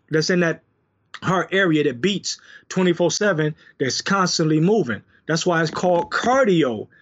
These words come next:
when you're doing thirty minutes, is that you're working that muscle. But most of the people that's into that type of lifestyle, they don't wanna do that 'cause they're gonna lose, they're gonna lose a lot. And it's all about the aesthetic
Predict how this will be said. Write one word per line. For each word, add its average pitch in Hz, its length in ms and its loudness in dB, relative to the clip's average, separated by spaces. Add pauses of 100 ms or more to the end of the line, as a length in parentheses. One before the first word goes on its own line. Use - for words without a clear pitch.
(140)
when 156 240 0
you're 160 140 2
doing 160 320 2
thirty 156 320 2
minutes, 143 360 0
is 131 120 -4
that 151 100 2
you're 156 240 2
working 151 500 0
that 147 280 0
muscle. 156 640 -2 (440)
But 147 160 0
most 156 380 0
of 160 60 2
the 156 60 2
people 156 280 0
that's 139 160 -2
into 151 220 2
that 147 340 -2
type 151 200 -2
of 131 40 0
lifestyle, 151 520 0 (320)
they 156 120 2
don't 170 140 2
wanna 160 140 2
do 165 160 2
that 151 160 2
'cause 135 180 0
they're 143 100 2
gonna 143 220 0
lose, 147 580 2 (540)
they're 170 120 2
gonna 143 260 0
lose 170 180 4
a 135 80 0
lot. 147 280 -2 (200)
And 139 140 0
it's 131 120 -4
all 180 220 2
about 160 300 0
the 160 100 4
aesthetic 139 580 -2